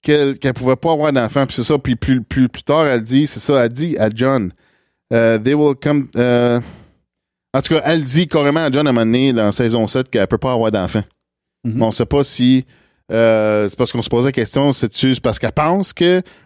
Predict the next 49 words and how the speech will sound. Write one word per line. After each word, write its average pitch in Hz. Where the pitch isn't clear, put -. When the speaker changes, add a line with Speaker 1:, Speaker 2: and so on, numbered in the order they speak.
Speaker 1:
peut 131
pas 151
avoir 151
d'enfant, 156
parce 120
que 123
c'est 123
la 120
sorcière 139
qui 135
a 123
dit, 151
ou, 131
tu 139
sais, -
c'est 135
vraiment 117
con, 117
ça. 117
Tu -
sais, 135
c'est-tu -
vrai 131
ou 160
c'est -
pas 117
vrai, 113
on 113
sait -
pas, 120
Speaker 2:
Ouais, 123
Speaker 1:
tu -
sais. -
Speaker 2:
on 113
ne 110
saura 120
jamais. 117
Speaker 1:
Ouais. 127
Speaker 2:
Mm. 165
Speaker 1:
Fait 143
que 151
je -
pense 302
que -
c'était -
pas 285
mal 190
ça. 294
Euh, 165